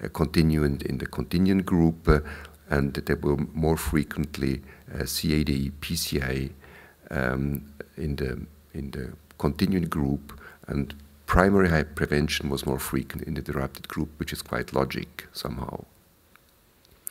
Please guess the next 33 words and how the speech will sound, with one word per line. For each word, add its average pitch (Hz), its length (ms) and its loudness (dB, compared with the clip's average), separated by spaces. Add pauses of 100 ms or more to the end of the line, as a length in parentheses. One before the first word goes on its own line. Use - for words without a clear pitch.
(260)
Here 90 180 6
the, 78 160 0 (180)
uh, 73 160 2
results, 87 520 4
there 85 100 4
was 78 140 4
no 98 160 12
difference 95 580 6
between 71 540 0
continued 82 600 -2
and 76 140 -2
interruption 71 640 -6 (120)
A 73 160 -2
P 73 280 0
A, - 920 -2
uh, 65 180 -4 (120)
for 71 220 -2
vats, 78 400 0
lobectomy, 73 580 0
mediastinal 76 480 0
lymph 85 180 2
node 76 140 0
dissection, 71 520 -4
for - 180 -6
conversion 80 580 0
thoracotomy, 80 680 0
for 73 140 -6
instance, 67 300 -6
for - 260 -10 (300)
bleeding 78 380 0
or 67 80 -2
other 82 140 4
problems, 82 680 0